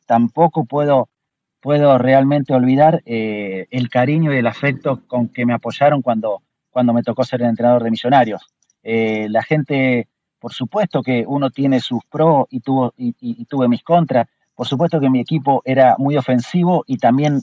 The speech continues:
nos, nos hacía muchos goles porque mi forma de ver el fútbol e-, es ese.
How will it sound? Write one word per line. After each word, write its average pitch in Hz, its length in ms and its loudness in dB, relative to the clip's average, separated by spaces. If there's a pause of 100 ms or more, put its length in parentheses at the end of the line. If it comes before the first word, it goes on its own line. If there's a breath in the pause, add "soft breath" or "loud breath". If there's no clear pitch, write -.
nos, 117 300 0 (160)
nos 110 140 -8
hacía 139 220 -4
muchos 135 300 -4
goles 170 260 0
porque - 280 -6 (320)
mi 127 120 0
forma 165 340 2
de 143 100 2
ver 147 140 2
el 135 100 -2
fútbol 160 360 -2
e-, 120 260 -4
es 175 200 -2
ese. 113 220 -8